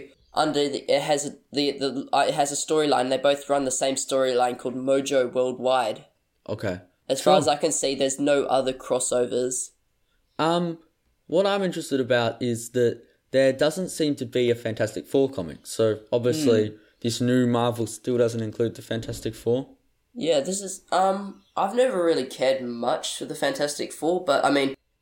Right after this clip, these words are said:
Speaker 1: if you
Speaker 2: They're a staple, man. They're a staple of
Speaker 1: They
Speaker 2: Marvel.
Speaker 1: are a st-, I have to admit, they've been around for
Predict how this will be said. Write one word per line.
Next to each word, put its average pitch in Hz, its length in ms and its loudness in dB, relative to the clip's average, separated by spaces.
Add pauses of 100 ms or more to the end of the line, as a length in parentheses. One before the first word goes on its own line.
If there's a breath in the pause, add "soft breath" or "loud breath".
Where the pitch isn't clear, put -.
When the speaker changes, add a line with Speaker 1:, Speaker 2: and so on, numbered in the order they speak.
(280)
Speaker 1:
if 175 180 2
you 180 60 -2
Speaker 2:
They're 147 140 8
a 131 40 4
staple, 123 520 0
man. 95 280 -4
They're 107 140 -8
a 110 40 -8
staple 123 500 0
of - 40 0
Speaker 1:
They 190 140 4
Speaker 2:
Marvel. 196 240 6
Speaker 1:
are - 40 6
a - 40 2
st-, - 280 -4
I 170 160 6
have 185 200 2
to 175 80 0
admit, 139 240 0
they've 143 280 2
been 160 180 4
around 131 440 4
for 120 560 0